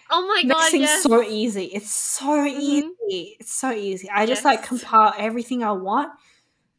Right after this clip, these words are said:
Speaker 2: just get me something on that list and I'll be so happy.
Speaker 1: Yes.
Speaker 2: And, like, I love it when everyone else does it. It makes me so, so much more relaxed because I'm like,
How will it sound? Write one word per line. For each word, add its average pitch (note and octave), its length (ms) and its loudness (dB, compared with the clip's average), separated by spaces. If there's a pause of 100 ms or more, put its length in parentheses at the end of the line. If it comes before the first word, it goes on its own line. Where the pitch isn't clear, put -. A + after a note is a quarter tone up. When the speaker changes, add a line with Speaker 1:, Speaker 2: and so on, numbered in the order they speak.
(160)
Speaker 2:
just - 220 -4
get A3+ 160 0
me A#3+ 160 -2
something A#3 460 -2
on A#3 100 -2
that F#3 180 -2
list A#3+ 380 -6
and G#3+ 120 -6
I'll G3 140 -4
be G#3+ 80 -10
so A3+ 320 -2
happy. G3+ 420 -8
Speaker 1:
Yes. E3+ 140 -10
Speaker 2:
And, G#3 120 -6
like, G3+ 180 -10
I G#3+ 80 -4
love G3+ 240 -4
it G#3+ 80 -2
when G#3+ 180 -6
everyone G3+ 300 -10
else F#3+ 160 -10
does F#3 220 -14
it. G#3+ 100 -12
It G3+ 100 -14
makes G#3+ 280 -10
me G3+ 180 -10
so, G3+ 380 -12
so G3 260 -12
much F#3+ 400 -10
more F#3+ 200 -10
relaxed F3+ 560 -6
because - 200 -18
I'm G3 160 -2
like, F#3 180 -10